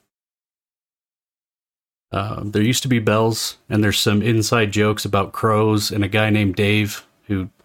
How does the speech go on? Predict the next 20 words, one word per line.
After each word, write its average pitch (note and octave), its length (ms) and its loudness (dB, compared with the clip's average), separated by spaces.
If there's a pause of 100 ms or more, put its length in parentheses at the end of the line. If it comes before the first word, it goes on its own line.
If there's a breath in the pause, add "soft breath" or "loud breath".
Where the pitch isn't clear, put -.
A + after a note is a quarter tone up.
(440 soft breath)
I G2+ 80 0
guess G#2 260 0
is F#2 120 0
a F#2 60 2
Brit G2+ 360 -2
that F#2+ 80 -6
works F2+ 260 -4
for - 120 -4
C G2 240 -2
N F#2+ 100 0
N. G2 220 -2 (960)
You G2 100 0
can F#2 180 0
kinda F#2+ 240 0
hear F#2 200 0
him G2 260 0 (720)
talking F2+ 280 0
in F#2 80 0
the F2+ 40 0
background. F#2+ 560 -2